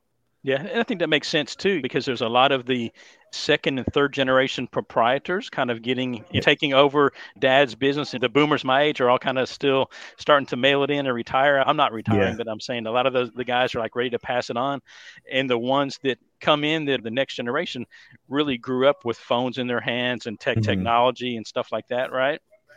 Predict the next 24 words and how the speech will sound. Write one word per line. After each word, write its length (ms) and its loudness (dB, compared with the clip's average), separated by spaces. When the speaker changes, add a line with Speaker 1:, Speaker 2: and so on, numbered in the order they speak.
Speaker 2:
Yeah. 260 2
Yeah, 120 10
tell 140 4
me, 260 2
I 180 2
wanna 200 10
know 160 10
a 40 8
little 180 10
bit, 160 8
we, 140 6
we 80 0
touched 240 0
on 60 0
it 80 -2
briefly, 340 2
maybe 180 2
some 240 0
of 80 0
the 300 2
follow-ups 720 0
and, 420 -4
like, 240 -4
uh, 60 0